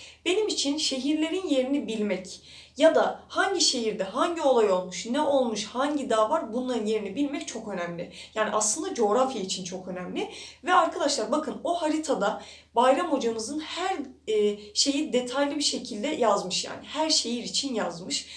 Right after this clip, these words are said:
İşte hangi santral bulunuyor, ne bulunuyor, her şeyi detaylı bir şekilde yazmış. Ve arkadaşlar fark etmez, başka harita da olabilir. Siz de yazabilirsiniz. Yani bu çok önemli değil. Önemli olan bir haritanın olması.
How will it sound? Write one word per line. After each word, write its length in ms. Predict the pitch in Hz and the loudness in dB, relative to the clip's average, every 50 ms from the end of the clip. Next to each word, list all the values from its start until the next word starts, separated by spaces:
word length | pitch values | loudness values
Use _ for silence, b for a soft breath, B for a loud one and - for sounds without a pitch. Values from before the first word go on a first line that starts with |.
| B B B | B B B
İşte 220 | - 277 - - 269 | -2 0 0 0 0
hangi 300 | 247 285 277 277 269 - | 0 0 -2 0 -2 -4
santral 560 | - 269 262 254 254 - 254 262 262 247 240 | -4 -4 -4 -4 -4 -2 0 0 0 -2 -4
bulunuyor, 600 | 247 247 247 247 254 254 254 254 262 247 233 233 | -6 -6 -6 -4 0 4 4 4 4 4 2 0
ne 140 | 247 247 254 | -2 -2 -2
bulunuyor, 440 | 262 254 254 247 254 254 254 254 B B B B | -4 -6 -6 -4 -4 -4 -4 -4 B B B B
her 200 | B - 320 339 | B -2 0 0
şeyi 260 | 330 - - 254 208 170 | 0 0 -2 -4 -4 -4
detaylı 360 | 185 185 - 190 185 175 175 | -6 -8 -6 -8 -8 -8 -8
bir 60 | - | -8
şekilde 360 | - - 185 185 - 185 185 | -8 -10 -10 -12 -10 -8 -8
yazmış. 380 | 190 190 190 190 349 415 - B B B B B B B _ | -8 -8 -8 -10 -10 -10 -12 B B B B B B B _
Ve 60 | 330 339 | 0 0
arkadaşlar 500 | 349 339 - - 403 392 - 233 226 - | 2 2 0 0 -2 0 0 -2 0 2
fark 240 | 381 415 427 - | 4 4 6 4
etmez, 360 | 440 - - 320 247 208 185 202 | 4 2 4 0 0 0 2 2
başka 360 | 269 302 302 - - 415 403 | 2 2 2 2 0 0 2
harita 340 | 370 359 359 - - 381 285 | 2 0 0 0 -2 2 6
da 60 | 294 | 6
olabilir. 360 | 240 226 214 202 190 175 175 | 8 8 6 4 2 -2 -4
Siz 340 | 170 - - - 359 339 285 | -2 -2 -2 -2 -2 0 2
de 60 | 262 | 4
yazabilirsiniz. 800 | 233 208 202 180 185 180 170 170 170 170 - - - 190 180 - | 4 4 4 2 -2 -4 -4 -6 -8 -8 -8 -8 -8 -8 -8 -6
Yani 240 | 226 220 233 247 285 | -4 -4 -4 -4 -4
bu 240 | 349 359 - - - | -4 -4 -4 -8 -8
çok 180 | - 349 - - | -10 -6 -4 -2
önemli 400 | 294 285 285 285 294 294 269 233 | 0 2 2 2 2 2 2 2
değil. 220 | 220 202 190 - - | 2 2 2 0 -2
Önemli 340 | 254 285 294 311 311 311 320 | 0 0 0 0 0 -2 -2
olan 240 | 311 330 349 320 | -2 -2 -2 -2
bir 80 | 302 302 | -4 -4
haritanın 500 | 277 254 240 262 254 - 262 214 185 175 | -2 -2 -2 -4 -2 -2 -4 -4 -4 -4
olması. 440 | 170 170 170 - - - - - | -4 -6 -8 -6 -6 -6 -8 -8